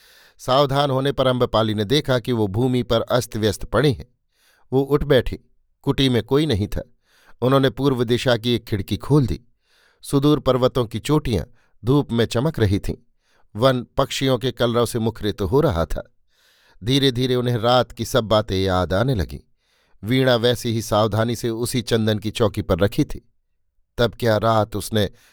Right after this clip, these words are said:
स्वप्न देखा था या सचमुच ही उसने नृत्य किया था? उसे स्मरण हो आया,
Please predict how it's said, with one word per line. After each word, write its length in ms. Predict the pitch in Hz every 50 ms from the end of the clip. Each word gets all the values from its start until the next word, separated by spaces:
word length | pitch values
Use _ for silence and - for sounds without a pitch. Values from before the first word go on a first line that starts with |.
| _ _
स्वप्न 380 | - - - 127 113 - 147 143
देखा 300 | 127 143 143 - - 151
था 160 | - - - _ _ _ _ _ _ _ _ _ _ _ _ - - -
या 120 | 143 151
सचमुच 500 | 143 - 147 139 - 135 143 147 139 -
ही 160 | 127 117 165
उसने 260 | 190 160 - 156 160
नृत्य 380 | 151 135 127 135 180 - - 214
किया 260 | - - 127 107 90
था? 280 | - - - - _ _ _ _ _ _ _ _ _ _ _ _ _ -
उसे 240 | 147 147 - 151 135
स्मरण 380 | - 135 139 143 160 190 180
हो 140 | 147 127 107
आया, 180 | 90 85 80